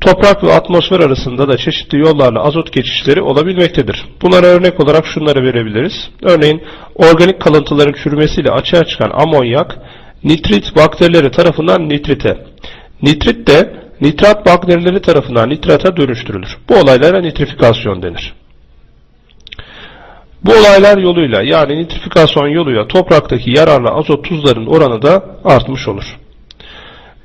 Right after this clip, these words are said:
Nitrifikasyon bakterileri bu dönüşüm sırasında elde ettikleri kimyasal enerji ile de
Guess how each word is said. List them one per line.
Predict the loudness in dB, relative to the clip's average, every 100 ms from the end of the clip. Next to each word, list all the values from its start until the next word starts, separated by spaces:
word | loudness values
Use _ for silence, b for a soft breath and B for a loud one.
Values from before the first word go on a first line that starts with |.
| -4
Nitrifikasyon | -4 -4 -4 2 2 4 2
bakterileri | 2 2 0 -4 -2 -4
bu | 0
dönüşüm | 0 0 -4 -6
sırasında | -2 -4 -4 -2 0
elde | 0 -2
ettikleri | -8 -2 -2
kimyasal | -2 0 2 2 -2
enerji | 0 0 0 -4
ile | -4 -2
de | -2